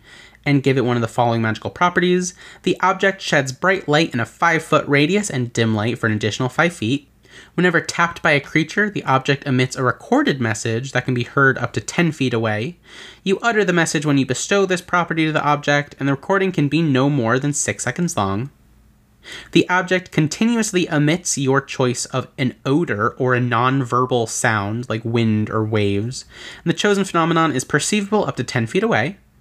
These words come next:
A static visual effect appears on one of the object surfaces,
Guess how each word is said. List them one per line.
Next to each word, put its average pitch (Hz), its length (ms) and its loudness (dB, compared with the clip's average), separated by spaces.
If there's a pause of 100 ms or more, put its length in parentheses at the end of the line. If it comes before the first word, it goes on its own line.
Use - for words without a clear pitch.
A 156 60 -4
static 202 580 0
visual 160 460 2
effect 139 440 0
appears 123 480 0
on 117 160 -2
one 113 120 2
of 110 40 0
the 110 100 -2
object 117 380 0
surfaces, 180 720 0